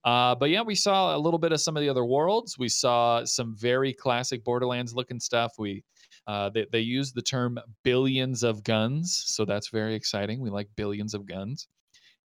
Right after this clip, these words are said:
And, uh, yeah, I mean, uh, they, the, the, the word is "more information coming on April third."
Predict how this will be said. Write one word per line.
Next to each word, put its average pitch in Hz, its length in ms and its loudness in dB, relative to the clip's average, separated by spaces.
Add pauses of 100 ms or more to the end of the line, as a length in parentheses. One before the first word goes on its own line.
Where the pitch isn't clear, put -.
And, 117 540 -2
uh, 123 120 2
yeah, 147 360 0 (140)
I 139 60 2
mean, 143 120 -2 (240)
uh, - 20 -10 (140)
they, 139 240 2 (100)
the, 139 220 -4
the, 135 220 -4
the 135 120 2
word 185 300 2
is 131 440 2
"more 147 440 2
information 123 640 -2
coming 117 380 -4
on 104 160 -6
April 104 340 -4
third." 90 420 -4